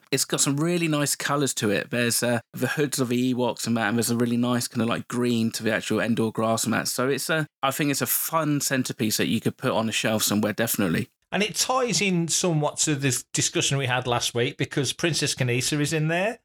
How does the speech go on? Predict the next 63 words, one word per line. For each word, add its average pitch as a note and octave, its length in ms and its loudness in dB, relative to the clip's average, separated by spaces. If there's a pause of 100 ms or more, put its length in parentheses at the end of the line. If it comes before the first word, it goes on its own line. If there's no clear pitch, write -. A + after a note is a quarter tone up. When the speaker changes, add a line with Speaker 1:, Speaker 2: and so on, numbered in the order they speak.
(140)
Speaker 2:
with C3 140 -2
her C#3+ 140 0
little B2+ 220 0
pink C3+ 240 -2
bonnet, C#3+ 420 0
you F#3+ 80 0
know, F#3 160 0
and F3+ 160 0
so F#3 220 0
there's, E3+ 240 -2
you G3+ 80 0
know, D#3 140 2
there's C#3+ 160 -2
a, D3 100 -2
a D#3+ 160 2
lot E3 220 0
of D#3+ 100 -2
familiar D#3 380 0
looking C3+ 240 0
Ewoks B2+ 400 0
in A2+ 100 0
there. A2+ 160 0
The C3 140 0
A F3+ 100 0
T E3+ 180 0
S G3 200 -2
T C#3+ 160 0
looks A#2+ 260 0
fantastic. A2 640 -2 (240)
I D3 140 2
wouldn't E3 340 0
normally D#3 380 0
go D#3+ 260 -2
for D#3 120 -4
something B2 280 0
like A2 160 0
this. A2+ 160 -2
I'm C#3+ 100 2
not F3+ 220 -2
really D3 380 0
entirely A#2 320 0
sure A#2+ 200 2
where B2 460 2
I F3+ 60 2
would F#3 200 0
put G3 200 0
it. - 100 -2
I've - 80 -2
got F3+ 120 0
a D#3 40 0
decent D#3 340 0
sized B2+ 220 0
collection F3+ 320 0
room, B2 140 0
but C3 80 0
I B2 60 2
don't - 180 -2
really D#3 180 0
know B2 140 0
where A#2+ 280 0
I'd D3+ 80 0
put F#3 120 -2
it. - 160 -6